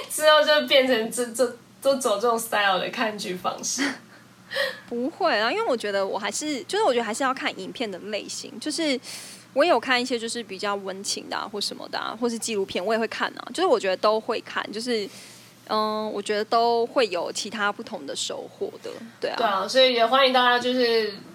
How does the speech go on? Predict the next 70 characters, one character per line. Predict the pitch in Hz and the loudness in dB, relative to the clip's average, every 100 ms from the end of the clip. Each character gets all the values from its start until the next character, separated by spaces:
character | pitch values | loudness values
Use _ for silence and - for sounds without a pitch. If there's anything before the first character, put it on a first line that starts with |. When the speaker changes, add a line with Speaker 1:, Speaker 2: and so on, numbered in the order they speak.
| - | -4
Speaker 1:
有 | 214 202 202 | -2 0 0
看 | 208 302 294 262 240 208 - - | 0 4 4 4 0 -6 -12 -6
第 | 285 | 0
二 | 294 | 2
声 | 294 285 | 4 4
的 | 240 | 4
影 | 233 | 2
响， | 214 226 | 0 2
或 | |
者 | 214 | 0
是 | 220 208 | 0 -2
你 | 185 | -4
追 | - 214 214 | -2 2 4
完， | 202 - - - | 4 2 -4 -2
呃， | |
因 | 277 330 | 4 6
为 | 320 | 6
这， | 320 254 | 4 2
这 | 294 254 | 0 -2
部 | 269 247 | 0 -2
有 | 220 196 - | 0 -2 -2
雷 | - - - | -4 -2 -2
哦， | 127 | -2
所 | 208 220 | -2 -2
以 | 202 202 | -2 -2
我 | 208 | -2
们 | 214 | 0
到 | 262 | 2
时 | 233 | 2
候 | 220 | 2
会 | 214 | 2
再 | 208 | 2
跟 | 202 196 | 0 0
大 | 190 | 2
家， | 185 185 190 | 2 0 -4
就 | - | -4
是 | 214 208 | -4 0
在 | 240 226 | 0 2
那 | 226 | 2
个 | 226 | 0
首 | - 196 | 0 0
页 | 190 208 202 | 0 -2 0
单 | 214 208 233 | 0 0 -2
集 | - 175 | -4 -4
那 | 190 196 | -4 -4
边 | 190 | -4
会 | 202 | -4
说 | 196 196 | -4 -4
这 | 190 208 | -4 -4
部 | 208 | -2
有 | 196 208 | 2 2
雷， | 190 - | 2 0
Speaker 2:
对。 | 196 | 2
Speaker 1:
大 | 196 | 2
家 | 196 202 202 - - - - | 4 2 -4 -14 -20 -16 0
看 | 320 269 208 | 4 4 4
完 | 185 196 | 0 2
再 | 214 | 2
来 | 196 180 - | 2 2 0
一 | 226 | -4
起 | - 190 | -4 -6
听， | - - - 202 | -8 -8 -6 -4
然 | 196 | -4
后 | - 226 214 202 | 0 4 4 4
以 | |
及 | 196 196 190 | -4 -2 2
Speaker 2:
真 | 233 226 | 2 4
的， | 214 185 | 2 0
真 | - 196 | -2 -4
的。 | 196 185 | -2 -4